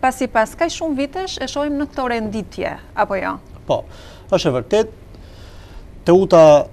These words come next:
Speaker 2: vërtet, ë, duke nisur që nga sezoni i kaluar realisht, pra bazat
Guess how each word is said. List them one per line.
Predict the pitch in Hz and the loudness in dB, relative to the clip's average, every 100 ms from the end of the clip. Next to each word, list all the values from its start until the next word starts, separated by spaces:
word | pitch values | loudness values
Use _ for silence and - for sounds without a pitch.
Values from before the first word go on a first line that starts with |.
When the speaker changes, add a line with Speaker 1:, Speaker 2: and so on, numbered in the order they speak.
| - | -8
Speaker 2:
vërtet, | 131 123 190 170 - | -6 -2 0 -2 -4
ë, | 156 147 135 127 123 - - - - - 131 | -2 -2 -2 -4 -6 -10 -16 -18 -16 -12 -4
duke | 139 | 4
nisur | 156 - 151 | 4 2 -4
që | 185 | -2
nga | 170 | -2
sezoni | - 127 165 156 147 151 | -4 -2 2 2 0 -4
i | |
kaluar | - 131 170 135 120 | -4 0 2 2 2
realisht, | 120 110 110 | -2 -4 -6
pra | - 143 - | -4 -4 -6
bazat | 127 175 147 156 | -4 -4 -2 -4